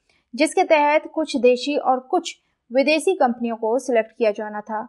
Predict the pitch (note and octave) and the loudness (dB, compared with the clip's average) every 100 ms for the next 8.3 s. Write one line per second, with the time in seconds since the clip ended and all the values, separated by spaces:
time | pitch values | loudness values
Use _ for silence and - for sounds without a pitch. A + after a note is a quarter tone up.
0 | _ _ _ _ - D#4+ E4 F#4+ - C4+ | _ _ _ _ 4 4 4 -2 -2 -2
1 | C4+ C#4+ D4+ - C4 D4 C#4+ B3 B3+ B3+ | 0 0 0 0 0 0 0 0 0 -2
2 | A#3 A#3+ B3 B3+ D#4+ C4 B3 B3+ C4+ - | -4 -2 -2 -4 -2 -2 -2 0 0 2
3 | C4+ B3 G#3+ A3 B3 C#4+ D4+ - C4 C4 | 0 0 -4 0 0 0 -4 -8 -6 0
4 | D#4+ C4 G#3+ - _ _ - B3+ C4 C#4+ | 4 4 2 -6 _ _ -2 2 4 4
5 | C#4 B3 A#3+ A3+ A3 G#3 G#3+ D#4+ _ _ | 0 -4 -6 -8 -4 -2 0 -4 _ _
6 | _ B3 C#4 E4 F#4+ F4+ E4+ E4+ E4 E4 | _ -2 4 4 4 2 2 0 0 -2
7 | C4+ C4+ C#4 C#4 C#4 - B3+ B3+ B3 C4 | -2 -2 -2 -2 -2 -2 -2 -2 -2 0
8 | D4+ B3+ B3+ | -2 -2 -4